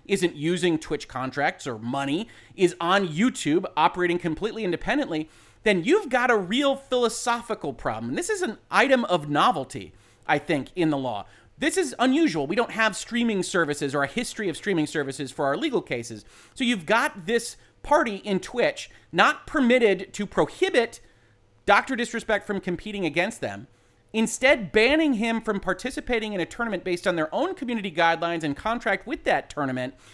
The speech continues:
which has the same net effect, prohibiting Doctor Disrespect from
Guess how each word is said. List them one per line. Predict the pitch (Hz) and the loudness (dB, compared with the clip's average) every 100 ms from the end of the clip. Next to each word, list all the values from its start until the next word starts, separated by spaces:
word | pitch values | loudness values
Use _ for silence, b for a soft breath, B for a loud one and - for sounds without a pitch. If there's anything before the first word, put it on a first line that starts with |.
| b b | b b
which | 220 - | -6 -4
has | - 196 240 196 | 0 2 2 0
the | 233 | -6
same | - 185 160 165 170 | -2 0 2 0 -2
net | 143 131 - - | -2 -4 -6 -16
effect, | - - 233 - - - b b b | -6 2 2 2 -6 -20 b b b
prohibiting | - 185 - 247 254 262 | -2 -2 0 0 0 2
Doctor | 202 185 190 | 2 2 0
Disrespect | 160 220 - 160 - 127 - - b b | -4 -4 -6 -6 -2 -2 -2 -12 b b
from | - 196 185 208 | 2 6 6 4